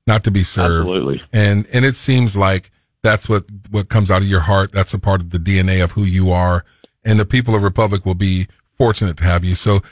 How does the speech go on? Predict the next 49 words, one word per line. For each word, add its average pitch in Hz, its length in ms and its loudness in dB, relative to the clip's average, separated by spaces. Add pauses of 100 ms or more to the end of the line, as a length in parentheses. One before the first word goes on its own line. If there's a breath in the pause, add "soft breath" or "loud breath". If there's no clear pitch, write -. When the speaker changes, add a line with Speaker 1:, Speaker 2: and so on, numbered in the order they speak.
(120 loud breath)
Speaker 1:
tell 226 160 2
us, 190 140 -8 (220)
you 151 160 2
know, 131 60 2
I 131 80 2
know 143 160 2
that 139 160 -4
you 139 40 2
said 127 200 2
you 117 80 2
guys 113 140 2
volunteer 110 320 0
at 107 60 -2
the 104 60 -10
soup 110 220 -4
kitchen, 117 260 0
but 107 180 0 (280 soft breath)
tell 202 140 2
us 214 120 0
a 208 40 2
little 170 120 4
bit 135 100 -2
more 127 200 4
what 113 180 0
you 120 180 2
believe, 98 540 0 (340)
um, 95 360 2 (120)
should 131 280 0
be 107 120 2
the 95 80 0
heart 98 240 2
of 87 80 -4
that, 92 420 0
of, 92 240 -4
of 95 100 -2
a 98 40 2
leader 92 340 2
as 90 100 0
far 98 200 0
as, 92 100 -2
like, 98 180 -2
with 104 140 -4
serving. 90 540 0 (100)
You're 107 140 0
there 120 160 2
to 107 80 0
serve 127 340 0
the 120 80 -2
people, 98 460 -2